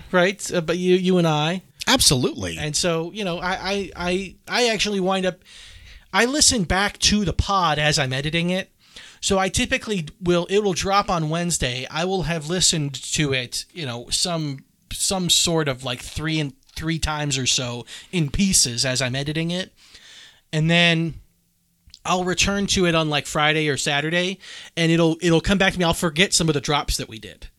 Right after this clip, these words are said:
Speaker 1: And I'll forget some of the things that we said, and it'll, it'll make me laugh because I'll actually think, you know, genuinely think that we're funny.
Speaker 2: You'll be enjoying it
Speaker 1: Yeah, I'll,
Speaker 2: as
Speaker 1: I
Speaker 2: an
Speaker 1: will enjoy,
Speaker 2: observer.
Speaker 1: yeah, I'll enjoy it almost as an audience member. So I definitely, I definitely missed that. But, uh, we're glad to be back with you. So, so,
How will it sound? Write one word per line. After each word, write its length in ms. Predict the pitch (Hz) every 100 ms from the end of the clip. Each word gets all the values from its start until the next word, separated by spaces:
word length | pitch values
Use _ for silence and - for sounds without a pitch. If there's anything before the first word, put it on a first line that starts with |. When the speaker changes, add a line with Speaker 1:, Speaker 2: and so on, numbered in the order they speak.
| _ -
Speaker 1:
And 80 | 156
I'll 120 | 165
forget 400 | - 160 190 -
some 160 | 165 160
of 100 | 143
the 100 | 139
things 280 | 175 165
that 100 | 175
we 80 | 139
said, 340 | 131 160 156 160
and 120 | 135
it'll, 200 | 143 139
it'll 220 | 151 143
make 180 | 165 156
me 120 | 139
laugh 400 | 143 147 - -
because 320 | 147 151 135
I'll 160 | 131 143
actually 320 | 147 - 127
think, 340 | - 160 143 _ -
you 100 | 120
know, 80 |
genuinely 360 | 131 143 135 127
think 200 | 151 131
that 80 | 135
we're 100 | 113
funny. 320 | 180 139 107 - 127
Speaker 2:
You'll 140 | 143
be 180 | 147 131
enjoying 460 | 117 135 131 123
it 60 | 110
Speaker 1:
Yeah, 80 | 101
I'll, 160 | 120 131
Speaker 2:
as 100 | -
Speaker 1:
I 60 |
Speaker 2:
an 60 | -
Speaker 1:
will 20 | -
enjoy, 80 |
Speaker 2:
observer. 360 | 135 120 165 135
Speaker 1:
yeah, 140 | 104 151
I'll 320 | 175 180 190
enjoy 300 | 185 165 220
it 40 | 185
almost 240 | 175 165
as 80 | 160
an 80 | 156
audience 420 | 151 151 127 -
member. 280 | 117 107 - - - - -
So 440 | - 170 160 156 160
I 100 | 160
definitely, 460 | 190 202 196 160
I 80 | 156
definitely 300 | 156 - 202
missed 220 | 220 -
that. 200 | 104 - - _
But, 220 | 190 202 208
uh, 140 | 202
we're 140 | 185 165
glad 240 | 185 180
to 80 | 165
be 80 | 190
back 240 | 190 -
with 160 | 220 143
you. 120 | - -
So, 340 | - 147 139 - - - - - -
so, 220 | 208